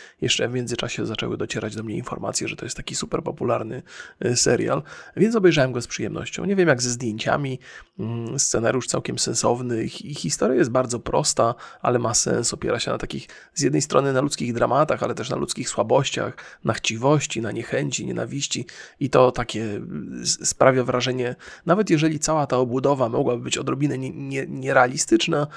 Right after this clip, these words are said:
to wydaje mi się, że relacje międzyludzkie są dosyć trafione i,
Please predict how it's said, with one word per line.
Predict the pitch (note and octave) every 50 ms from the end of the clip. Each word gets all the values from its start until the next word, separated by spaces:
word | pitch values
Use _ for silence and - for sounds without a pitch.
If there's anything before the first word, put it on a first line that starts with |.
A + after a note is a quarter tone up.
| - - -
to | - C#3
wydaje | B2+ C3+ C3 C3+ C3+ C#3
mi | C#3 C3
się, | - C3+
że | B2 C3 B2+ B2
relacje | C3 C3 C3+ C3+ - - B2
międzyludzkie | A#2 A#2+ A#2+ A#2 A#2 A#2+ C3 - - - B2+
są | A2+ - A2 A2+
dosyć | A2 A2+ - - - -
trafione | - A#2+ - - - A#2+ - - - - - - - - - _ _
i, | -